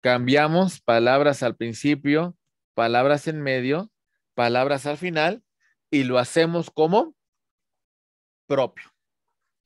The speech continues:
A esto se le conoce como plagio. Raúl, te escuchamos, por favor.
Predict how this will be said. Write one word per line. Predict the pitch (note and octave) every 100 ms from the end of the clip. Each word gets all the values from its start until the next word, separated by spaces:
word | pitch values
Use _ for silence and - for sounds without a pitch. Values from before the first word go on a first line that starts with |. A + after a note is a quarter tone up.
| _ _
A | A#2+ C#3+
esto | D#3+
se | E3 D#3
le | A2
conoce | C3 C#3+ D3 D3
como | D#3+ E3+ A#3+ - _ _ _ _ _ _ _ _
plagio. | C#3 B2 - G#2+
Raúl, | G#2+ D3 F#3+
te | F#3+
escuchamos, | F3 D3 F3+ E3+
por | C#3
favor. | C3+ C3+